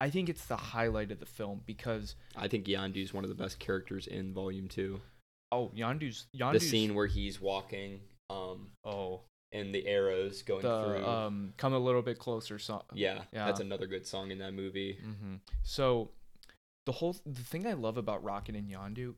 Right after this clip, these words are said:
Speaker 1: is they, they hold a mirror up to each other, and they, they know that, they realize that they're really the same. They both, uh, had a lot of trauma in their youth,
Speaker 2: Yeah.
Speaker 1: and they're afraid of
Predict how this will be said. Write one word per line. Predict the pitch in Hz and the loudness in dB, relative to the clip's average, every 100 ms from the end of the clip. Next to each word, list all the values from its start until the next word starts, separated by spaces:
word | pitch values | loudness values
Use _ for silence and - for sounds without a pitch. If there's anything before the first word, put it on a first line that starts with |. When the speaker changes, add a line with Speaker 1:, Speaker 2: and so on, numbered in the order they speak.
| - | -8
Speaker 1:
is | 107 95 - - - - - | -8 -8 -10 -14 -20 -20 -14
they, | 123 117 117 113 101 - - _ - | -6 -2 0 0 -4 -10 -20 _ -8
they | 127 | -6
hold | 120 170 175 | -4 -2 2
a | 127 | 2
mirror | 117 110 117 | 0 0 0
up | 120 | -2
to | 147 | -4
each | 135 131 | -4 -2
other, | 147 147 151 160 - _ 131 | -2 0 0 -2 -6 _ -6
and | 117 110 101 - | -4 -4 -8 -6
they, | 123 120 110 104 - - - - - - - - | 2 2 2 -2 -6 -16 -16 -14 -14 -20 -20 -2
they | 123 120 | 0 2
know | 123 127 135 | 2 2 2
that, | 123 110 | 0 0
they | 139 | 2
realize | 127 151 165 139 - | 4 6 6 4 2
that | 113 | -2
they're | 120 110 | 0 -2
really | 98 113 127 120 117 | -2 -2 2 2 2
the | - | -2
same. | - 107 110 123 - | -6 -4 -4 -4 0
They | 123 110 - | 0 0 0
both, | 120 123 - - - - _ _ - | 0 0 -6 -16 -20 -20 _ _ 0
uh, | 117 107 98 - | 4 4 2 -4
had | - 123 | -6 -2
a | 110 | -2
lot | 101 107 | 0 0
of | 113 | 0
trauma | - 120 104 101 98 - | -2 -2 -2 -2 -4 -6
in | 107 | -6
their | 107 | -6
youth, | 98 98 95 - _ _ | -4 -6 -8 -12 _ _
Speaker 2:
Yeah. | - - | -4 0
Speaker 1:
and | 113 107 | 0 0
they're | 104 107 | 0 0
afraid | 104 - - 110 104 107 | -2 -6 -10 -4 -2 -2
of | 101 | -4